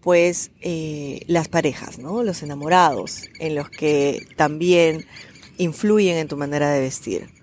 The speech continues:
Uno de ellos, pues, quería que yo ande así también, súper escotada, pegadita, súper flaca, cosa que me lo decía, que le gustaba que esté más flaca cuando yo ya estaba pesando,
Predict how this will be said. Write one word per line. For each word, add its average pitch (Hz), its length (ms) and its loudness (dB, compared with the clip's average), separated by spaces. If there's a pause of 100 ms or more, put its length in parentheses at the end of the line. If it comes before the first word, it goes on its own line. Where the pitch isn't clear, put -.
(480)
Uno 180 320 4
de 180 220 6
ellos, 180 420 6
pues, 165 300 4
quería 156 340 2
que 156 160 -4
yo 147 100 0
ande 147 380 2
así 147 240 -2
también, 165 520 2
súper 160 260 -4
escotada, 151 580 2
pegadita, 151 800 2 (100)
súper 165 460 0
flaca, 147 600 4 (400)
cosa 156 240 0
que 165 100 0
me 147 100 0
lo 127 100 -2
decía, 143 580 4 (140)
que 120 260 -6
le - 160 -14
gustaba 117 360 -4
que - 60 -12
esté - 160 -4
más 135 220 -2
flaca 151 280 4
cuando 131 200 -2
yo 123 160 0
ya 131 140 2
estaba 135 320 2
pesando, 139 560 0